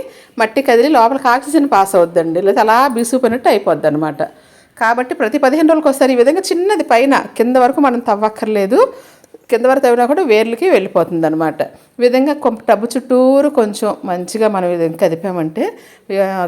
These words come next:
గాలి పాస్ అయ్యి ఆక్సిజన్ అందుద్దండి వేర్లకి. ఆక్సిజన్ అందడం వల్ల మనం, ఆ, మొక్క హెల్తీగా పెరుగుతుంది.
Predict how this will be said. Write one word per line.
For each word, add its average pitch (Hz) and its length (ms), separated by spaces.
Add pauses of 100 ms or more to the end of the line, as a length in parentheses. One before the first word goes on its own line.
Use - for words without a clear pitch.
(120)
గాలి 196 200
పాస్ 214 320
అయ్యి 202 240
ఆక్సిజన్ 233 460
అందుద్దండి 165 440
వేర్లకి. 151 640 (300)
ఆక్సిజన్ 220 300
అందడం 208 320
వల్ల 202 220
మనం, 247 300
ఆ, 190 400
మొక్క 190 300
హెల్తీగా 196 400
పెరుగుతుంది. 214 580